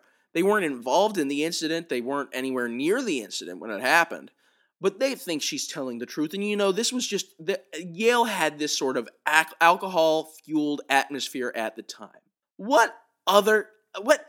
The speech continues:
I, I'm sorry, what utter bullcrap? You can't corroborate a story. You just take a random allegation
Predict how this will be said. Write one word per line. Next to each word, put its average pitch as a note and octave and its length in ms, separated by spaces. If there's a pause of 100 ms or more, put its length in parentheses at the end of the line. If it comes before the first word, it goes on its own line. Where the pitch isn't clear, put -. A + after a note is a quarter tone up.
(180)
I, - 60 (960)
I'm F4+ 120
sorry, F#3 260
what E4+ 160 (100)
utter G#3 140
bullcrap? C3+ 720 (920)
You E4+ 140
can't D4+ 280
corroborate G#3 680
a D#3+ 40
story. E3 400
You G#3 100
just B3+ 240
take G#3 160
a E3 80
random G3+ 320
allegation E3+ 800